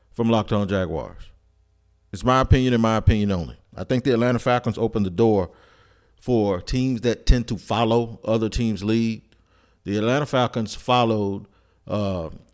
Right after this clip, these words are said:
they, they fired their coach and general manager. The Jacksonville Jaguars have been a team over the years that, you know, the social,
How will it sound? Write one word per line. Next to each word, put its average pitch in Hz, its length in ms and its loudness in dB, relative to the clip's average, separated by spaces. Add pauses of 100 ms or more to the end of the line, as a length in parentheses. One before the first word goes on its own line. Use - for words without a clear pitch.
they, 107 320 -4
they 110 140 -2
fired 101 600 -2
their 107 100 -2
coach 120 280 -2
and 104 100 -2
general 98 280 -2
manager. 90 500 -10
The 110 100 -4
Jacksonville 127 460 -2
Jaguars 104 580 -2
have 98 160 -6
been 107 160 -4
a 101 100 -6
team 107 480 -6
over 110 200 -6
the 98 120 -8
years 98 460 -6 (840)
that, 127 500 -2
you 156 260 -4
know, 127 460 -2 (960)
the 117 840 -6
social, 143 480 0